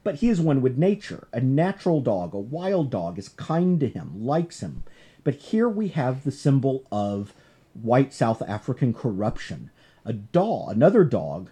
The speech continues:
who's now been trained to be a thing of violence and anger and attacks. And T'Challa has to fight it off. By the end of the story, what we find out is that Ramona is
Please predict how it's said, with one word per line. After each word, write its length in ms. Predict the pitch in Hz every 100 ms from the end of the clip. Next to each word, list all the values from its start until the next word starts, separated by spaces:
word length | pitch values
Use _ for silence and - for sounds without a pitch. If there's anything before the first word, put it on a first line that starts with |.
| _ _
who's 200 | 175 156
now 200 | 143 139
been 180 | 175 202
trained 440 | - 151 131 131 135
to 60 |
be 360 | 117 120 120 127
a 80 | -
thing 320 | - 113 110
of 100 | 95
violence 920 | 87 87 90 98 80 - - - - _ _ _ _
and 160 | 104 -
anger 540 | 107 110 104 78 64 -
and 100 | -
attacks. 640 | 101 - 120 87 - - - _ _ _ _ _ _
And 140 | 113
T'Challa 420 | 127 120 143 123 123
has 180 | 117 -
to 60 |
fight 260 | 113 104 92
it 80 | 85
off. 360 | 78 - - - - - - - - - - - -
By 360 | 117 123 123 127
the 200 | 120 160
end 120 | 226
of 80 | 185
the 80 |
story, 340 | 170 277 240 170
what 140 | 156
we 80 | 139
find 320 | 143 143 139
out 280 | 120 110 117
is 260 | 120 123 117
that 220 | 127 117
Ramona 680 | 120 131 175 202 156 104 123 - - - - -
is 760 | 147 233 147 113 151 - -